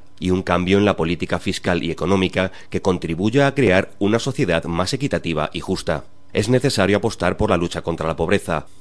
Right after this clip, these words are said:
un modelo energético basado cien por cien en las renovables y no relajar los controles sobre el comercio de armas. Las organizaciones consideran que el mantra de la austeridad ha significado mayor desprotección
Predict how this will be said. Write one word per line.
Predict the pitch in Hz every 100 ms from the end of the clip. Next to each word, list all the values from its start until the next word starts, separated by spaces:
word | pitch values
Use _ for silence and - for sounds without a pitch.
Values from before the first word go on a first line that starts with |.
| -
un | 98
modelo | 90 87 90 90
energético | 87 - 92 92 104
basado | 87 - 90 80
cien | - 98
por | 139
cien | 117 90 87 -
en | 92 85
las | 78 80
renovables | 80 78 82 90 87 92 - -
y | 90
no | 104
relajar | 135 143 107 87
los | 101 -
controles | 113 104 87 90
sobre | - 82
el | 82
comercio | 85 78 - 80
de | 85
armas. | 87 76 71 - - -
Las | - 87
organizaciones | 92 90 85 80 76 92 87
consideran | 98 92 95 92 95 101 -
que | - 82
el | 80
mantra | 90 101 - 80 80
de | 85
la |
austeridad | 80 - 80 82 92 87 -
ha | -
significado | 101 123 135 135 - 90 92
mayor | 92 76 78 98
desprotección | 117 - 120 120 - 90 82